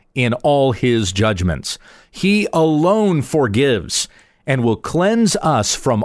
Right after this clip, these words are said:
all unrighteousness when we repent and come to Jesus.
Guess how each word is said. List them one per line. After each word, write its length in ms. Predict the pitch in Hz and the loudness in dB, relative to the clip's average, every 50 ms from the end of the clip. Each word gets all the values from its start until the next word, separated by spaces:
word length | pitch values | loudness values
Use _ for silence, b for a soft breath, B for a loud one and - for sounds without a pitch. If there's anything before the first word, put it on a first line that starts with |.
| - | 0
all 380 | - 151 151 160 165 170 170 170 | 2 2 4 4 4 2 2 2
unrighteousness 1040 | 165 160 156 165 160 160 147 - - 107 - - 107 92 73 - - - - - - _ _ _ _ _ _ _ _ _ _ _ _ | 0 2 2 0 0 0 0 -2 -2 -2 -2 0 -2 -2 -2 -4 -6 -6 -8 -8 -12 _ _ _ _ _ _ _ _ _ _ _ _
when 180 | - 110 107 101 | -6 -4 -2 0
we 100 | 98 117 | 0 2
repent 720 | 127 139 143 131 - - 170 165 139 104 80 - - - _ _ _ _ _ _ _ _ _ _ _ _ - | 2 0 0 0 0 0 0 0 0 -2 -4 -8 -14 -20 _ _ _ _ _ _ _ _ _ _ _ _ -4
and 180 | 113 113 117 | -2 -2 0
come 240 | 104 - 110 107 104 | 0 -2 -2 -2 -2
to 120 | 98 117 107 | -2 -2 -2
Jesus. 680 | 92 98 98 85 80 - - 80 - - - - - | 0 0 -2 -2 -4 -6 -8 -10 -10 -10 -12 -12 -12